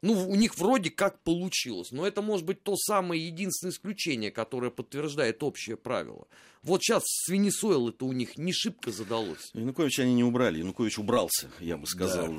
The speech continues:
Speaker 2: да, так.
Speaker 1: Нет, они, нет, но они
Speaker 2: Самоликвидировался.
Speaker 1: создали все предпосылки для того, чтобы он убрался.
Speaker 2: Вот то-, то-, в том-то и вопрос, что с пр-, пр-, предпосылок можно создавать сколько угодно. Здесь
Speaker 3: Это мы к извечному вопросу, Армен, подходим о роли личности
Speaker 1: Да,
Speaker 3: в истории,
Speaker 1: да.
Speaker 3: да, понимаешь? Потому что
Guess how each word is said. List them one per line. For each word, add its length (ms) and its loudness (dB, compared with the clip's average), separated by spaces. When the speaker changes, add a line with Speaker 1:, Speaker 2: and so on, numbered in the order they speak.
Speaker 2:
да, 40 -4
так. 160 -2
Speaker 1:
Нет, 140 4
они, 120 6
нет, 100 6
но 20 4
они 220 4
Speaker 2:
Самоликвидировался. 500 4
Speaker 1:
создали 300 2
все 260 0
предпосылки 640 -2
для 140 -4
того, 220 2
чтобы 200 -2
он 80 0
убрался. 420 4
Speaker 2:
Вот 120 -4
то-, 100 4
то-, 160 -4
в 140 -12
том-то 240 4
и 40 8
вопрос, 380 4
что 420 4
с 80 2
пр-, 140 0
пр-, 160 2
предпосылок 580 2
можно 220 2
создавать 380 4
сколько 260 4
угодно. 520 2
Здесь 240 2
Speaker 3:
Это 120 -2
мы 220 0
к 180 -14
извечному 560 0
вопросу, 460 -2
Армен, 260 -4
подходим 400 -4
о 60 2
роли 240 2
личности 480 -2
Speaker 1:
Да, 60 -4
Speaker 3:
в 80 -2
истории, 460 -6
Speaker 1:
да. 100 -14
Speaker 3:
да, 40 -14
понимаешь? 460 -16
Потому 260 -12
что 320 -10